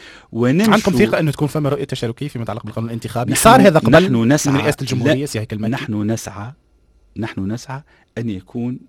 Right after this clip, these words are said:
Speaker 1: هناك تشاركية بين على الأقل القوى اللي تؤمن بخمسة وعشرين جويلية
Speaker 2: مم.
Speaker 1: أو حتى الناقدة لخمسة وعشرين جويلية،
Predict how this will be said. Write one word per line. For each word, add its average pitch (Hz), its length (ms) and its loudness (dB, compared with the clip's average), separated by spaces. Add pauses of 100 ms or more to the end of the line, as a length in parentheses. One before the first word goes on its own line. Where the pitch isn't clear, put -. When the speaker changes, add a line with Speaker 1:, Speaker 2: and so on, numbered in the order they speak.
Speaker 1:
هناك 107 320 -10
تشاركية - 640 -14 (680)
بين 160 280 -4
على 110 160 -10
الأقل 98 240 -14
القوى 127 460 -12 (840)
اللي 170 420 -12
تؤمن 110 240 -10
بخمسة 113 280 -14
وعشرين 98 260 -16
جويلية 165 360 -10 (140)
Speaker 2:
مم. 110 220 -6 (220)
Speaker 1:
أو 214 100 2
حتى - 340 -8
الناقدة 170 500 -2
لخمسة 117 380 -4
وعشرين 113 320 -2
جويلية، 139 480 0